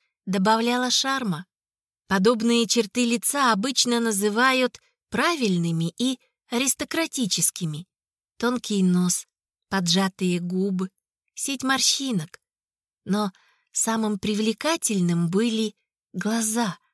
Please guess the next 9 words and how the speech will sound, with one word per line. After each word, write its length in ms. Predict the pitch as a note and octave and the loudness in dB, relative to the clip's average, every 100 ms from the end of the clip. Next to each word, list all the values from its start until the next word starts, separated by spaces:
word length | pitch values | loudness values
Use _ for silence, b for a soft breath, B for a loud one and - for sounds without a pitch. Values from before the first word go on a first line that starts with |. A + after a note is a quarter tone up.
| _ _ _ _ _ - | _ _ _ _ _ -4
Большие 720 | G3+ A#3 - E4 D#4+ A#3 E3+ - | 0 2 2 0 0 0 -2 -4
и 280 | A3+ A#3 A3+ _ _ _ _ _ | -2 -2 -2 _ _ _ _ _
грустные. 800 | G3+ G#3+ B3+ C#4 - F3 D3+ E3+ _ _ _ _ _ _ _ _ _ | -4 -2 -2 -2 -2 -2 -4 -12 _ _ _ _ _ _ _ _ _
«Вы 200 | F#3 F#3+ | 0 2
что-то 300 | F#3 F#3+ F#3 | 2 0 -2
хотели 440 | F3+ F#3 - F3 F3 | 0 -2 0 0 0
сказать?» 560 | - F3+ E3 F#3+ - _ _ _ _ _ _ _ _ | -2 -2 -2 -4 -6 _ _ _ _ _ _ _ _
Он 180 | D4 D#4+ | -4 -2
ухмыльнулся, 880 | D#4 D4 E4 D#4 F4+ F#4 - - | 0 0 0 2 2 2 0 -4